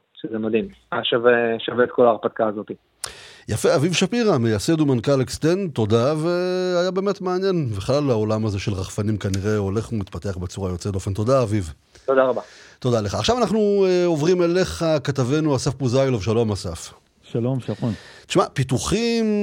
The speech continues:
Speaker 2: עתידניים שכבר בשימוש בעולם ובתערוכה חקלאית בערבה, דברים שאתה אומר, קשה להאמין שקיימים. תספר לנו על מה מדובר.
Speaker 3: נכון, זה באמת נשמע כמו מדע, מדע בדיוני, אבל זה המצאות שכבר, אה, עובדות ומשנות את העולם. כולם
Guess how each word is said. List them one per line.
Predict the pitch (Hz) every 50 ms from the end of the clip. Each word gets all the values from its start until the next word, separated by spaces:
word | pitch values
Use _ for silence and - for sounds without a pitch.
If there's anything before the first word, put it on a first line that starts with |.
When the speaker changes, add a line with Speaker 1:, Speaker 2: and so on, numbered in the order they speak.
| 202 202 196 190 170 123
Speaker 2:
עתידניים | 135 131 - 160 135 123 135 131 123 123 127 135 165 202 220 220 220 220 208 185
שכבר | - - 147 - 135 160 156 170
בשימוש | 170 - - 147 151 170 165 135
בעולם | 135 131 131 120 117 123 147 143 185 214 214 220 220 214 170
ובתערוכה | 147 127 123 110 120 113 117 113 - 160 156
חקלאית | - 82 156 131 - 127 123 139 143 135 143
בערבה, | 139 135 117 113 107 107 110 113 151 180 196 196 180
דברים | 127 120 123 143 170 185 190 190 185 147
שאתה | - 170 151 131 - - 123 - - 139
אומר, | 131 139 143 165 180 165 151 147 139 - - _
קשה | - 139 127 - 175 190
להאמין | 190 175 165 156 165 175 165
שקיימים. | - 165 - - 135 131 127 131 147 165 151 120
תספר | - - 101 - 139
לנו | 170 170 151 131
על | 117
מה | 107 107
מדובר. | 101 92 98 92 85 95 92 90 90 - - _ _ _ _ _ _ - 135
Speaker 3:
נכון, | 131 147 151 143 123
זה | 120
באמת | 123 120 151 -
נשמע | 160 - - 151
כמו | - 131 123
מדע, | 120 117 135
מדע | 127 120 120 117 131 131
בדיוני, | 127 131 117 123 135 180
אבל | 185 151 135
זה | 110 120 127
המצאות | 113 113 - 127 139 147
שכבר, | - 147 - - - 139 147 151 147 143 143
אה, | 139 -
עובדות | 127 120 107 110 110 139 160 175 175 - 131 113
ומשנות | 123 131 123 120 123 127 - 120 127 127 - - 117 123 143 147 -
את | 156 - -
העולם. | 120 117 120 123 135 147 165 165 - -
כולם | - - 127 131 135 143 143